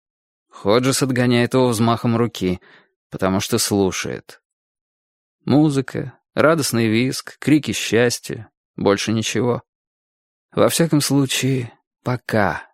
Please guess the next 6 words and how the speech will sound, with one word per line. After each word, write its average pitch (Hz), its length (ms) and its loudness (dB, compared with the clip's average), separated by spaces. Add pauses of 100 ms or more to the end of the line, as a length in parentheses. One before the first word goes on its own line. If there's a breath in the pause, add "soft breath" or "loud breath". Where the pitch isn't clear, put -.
(120)
ничего. - 600 -6 (1400)
«Держись», 110 1400 0 (560 loud breath)
говорит 104 520 4
он 107 100 2
себе, 110 520 0 (560 loud breath)
«держись». 127 1300 2